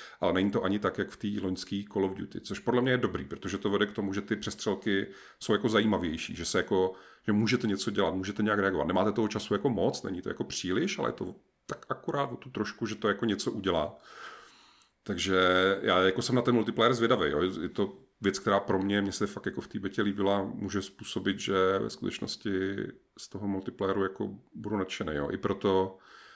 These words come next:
bych letos nechtěl právě vydávat zvlášť recenze na jednotlivý segmenty té hry, protože ve finále je to prostě jedna krabice,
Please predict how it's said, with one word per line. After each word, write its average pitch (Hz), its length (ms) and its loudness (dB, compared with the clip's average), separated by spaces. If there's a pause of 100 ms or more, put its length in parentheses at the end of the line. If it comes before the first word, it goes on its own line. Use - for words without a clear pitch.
(140)
bych 98 160 -2
letos 95 260 0
nechtěl 95 360 2
právě 95 280 2
vydávat 95 320 2
zvlášť 90 500 0
recenze 92 840 0
na 98 120 0
jednotlivý 95 480 0
segmenty 95 460 -2
té 101 480 -6 (500)
hry, 95 160 4
protože 95 380 -2
ve 92 100 -4
finále 92 380 2
je 87 40 2
to - 80 -6
prostě - 280 -4
jedna 92 180 2
krabice, 90 540 -2